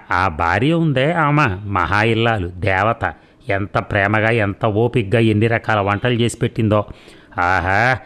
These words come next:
ఆదర్శ దాంపత్యం అంటే అలాగుంటాయి. ఇక వాడెంత అదృష్టవంతుడో అంటూ తూలి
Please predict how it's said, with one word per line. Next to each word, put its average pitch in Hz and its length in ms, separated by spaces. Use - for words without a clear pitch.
ఆదర్శ 98 500
దాంపత్యం 107 600
అంటే 101 220
అలాగుంటాయి. 101 680
ఇక 113 360
వాడెంత 95 640
అదృష్టవంతుడో 107 920
అంటూ 101 280
తూలి 113 680